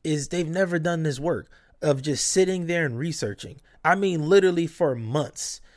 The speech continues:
Not a couple days, not a couple weeks, for months, just months of researching. Before I started doing podcast coaching, I was talking to podcasters for free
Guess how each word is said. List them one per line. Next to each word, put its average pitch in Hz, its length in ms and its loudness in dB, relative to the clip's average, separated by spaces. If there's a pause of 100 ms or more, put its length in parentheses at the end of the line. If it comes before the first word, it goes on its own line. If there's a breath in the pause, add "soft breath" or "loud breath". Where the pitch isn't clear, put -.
(120)
Not 143 240 -2
a 175 80 -4
couple 202 280 -2
days, 170 500 -2
not 139 180 -2
a 147 40 -8
couple 185 300 -6
weeks, 165 260 -6
for 123 220 -6
months, 127 480 -6
just 135 260 -6
months 151 320 -6
of 117 260 -12
researching. 127 580 -8 (380 soft breath)
Before 180 360 0
I 180 60 -4
started 165 320 -2
doing 151 240 -2
podcast 156 540 -4
coaching, 139 480 -6 (400 loud breath)
I 175 80 2
was 277 200 -2
talking 180 280 -2
to 151 80 -4
podcasters 165 680 -4
for 160 200 -4
free 226 560 -4